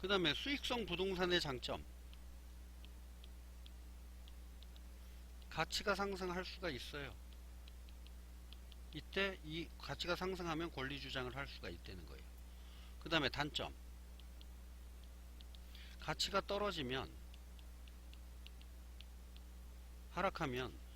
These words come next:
월세가 내려가는 거를 막을 수 있어요. 왜? 월세는 정해져 있잖아요. 수익성 이 부동산 값이 올라가든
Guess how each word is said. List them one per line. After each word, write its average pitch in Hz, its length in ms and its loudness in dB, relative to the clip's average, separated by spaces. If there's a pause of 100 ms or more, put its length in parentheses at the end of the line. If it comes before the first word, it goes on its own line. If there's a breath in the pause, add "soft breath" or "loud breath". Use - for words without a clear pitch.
(240 loud breath)
월세가 190 720 4 (1160)
내려가는 165 580 6
거를 170 340 0 (180)
막을 180 220 2
수 - 140 -2
있어요. 78 320 -2 (280)
왜? 160 220 6 (720 loud breath)
월세는 151 420 2
정해져 135 360 2
있잖아요. 92 460 -2 (1500)
수익성 151 460 -2 (400)
이 131 280 -4 (400)
부동산 139 340 0
값이 135 260 0
올라가든 120 680 2